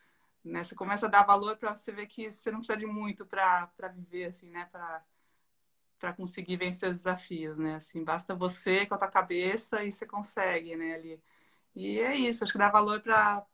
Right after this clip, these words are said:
pras pequenas coisas, né? Pra natureza que tá aí, né? Que tem muito pra oferecer pra gente, né? Com certeza isso é um, um fator super determinante, assim. Eu acho que a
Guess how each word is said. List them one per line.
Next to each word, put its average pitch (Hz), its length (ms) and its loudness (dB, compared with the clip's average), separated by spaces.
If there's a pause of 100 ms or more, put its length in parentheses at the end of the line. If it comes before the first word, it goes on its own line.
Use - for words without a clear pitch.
(120)
pras 208 160 -8
pequenas 202 440 -2
coisas, 202 260 -2
né? 190 140 -6
Pra 190 120 -6
natureza 185 640 -4
que - 100 -18
tá 170 120 -4
aí, 175 400 -2
né? 165 160 -4
Que - 100 -20
tem 170 220 -6
muito 175 240 -4
pra 175 100 -4
oferecer 175 440 -8
pra 170 180 -6
gente, 170 640 -6
né? 170 200 -4
Com 190 200 -2
certeza 185 440 2
isso 180 240 2
é 190 160 4
um, 185 220 -2 (340)
um 180 80 -8
fator 185 380 4
super 208 260 4
determinante, 196 720 2
assim. 175 220 -6
Eu 170 80 0
acho 165 160 2
que 175 80 2
a 175 80 -2